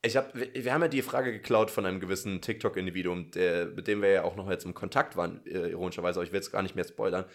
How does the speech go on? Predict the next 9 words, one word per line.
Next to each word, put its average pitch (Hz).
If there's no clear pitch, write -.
Der 117
hatte 151
aber 117
zumindest 117
auch, -
zumindest 113
Flugzeuglanden 101
mit -
drauf. 107